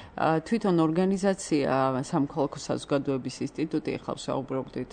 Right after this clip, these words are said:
რომ, მ, განათლების მიმართულებით მუშაობს, მაგრამ აგრეთვე მუშაობს, ა,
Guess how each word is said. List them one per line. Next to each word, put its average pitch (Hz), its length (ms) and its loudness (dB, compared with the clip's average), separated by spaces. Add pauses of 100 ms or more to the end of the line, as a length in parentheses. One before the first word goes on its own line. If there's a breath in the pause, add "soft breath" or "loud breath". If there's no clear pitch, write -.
რომ, 123 140 0 (500 loud breath)
მ, 139 160 2
განათლების 151 800 2
მიმართულებით 135 880 -2
მუშაობს, 143 400 -2
მაგრამ 143 320 0
აგრეთვე 131 400 -6
მუშაობს, 143 580 -2 (140)
ა, 151 100 4